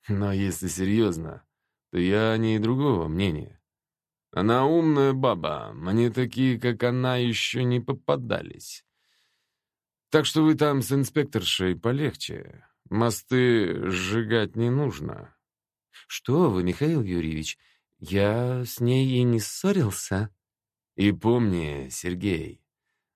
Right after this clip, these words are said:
нам для слияния лучше питерской Витофармы никого не найти.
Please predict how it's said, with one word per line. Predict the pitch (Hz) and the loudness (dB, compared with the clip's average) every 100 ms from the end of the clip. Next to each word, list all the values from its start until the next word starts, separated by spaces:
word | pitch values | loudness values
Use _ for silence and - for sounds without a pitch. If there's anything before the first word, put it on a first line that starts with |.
| _ | _
нам | 82 104 160 175 | -2 2 2 2
для | 151 160 | 2 0
слияния | 139 139 143 143 175 170 156 156 147 139 | 0 0 0 2 2 2 2 2 2 2
лучше | 127 127 165 180 139 - - 160 | 2 2 2 2 0 -4 0 0
питерской | - 156 170 131 151 135 - - 139 131 | 0 0 0 0 0 0 -4 0 2 2
Витофармы | 131 165 135 117 95 135 170 165 131 90 73 - _ | 2 0 0 0 0 0 2 0 0 -2 -6 -16 _
никого | 80 110 131 139 139 139 147 | -4 -2 0 0 0 0 0
не | 147 | 0
найти. | 147 143 131 160 156 95 - | 0 -2 -4 -2 -2 -2 -8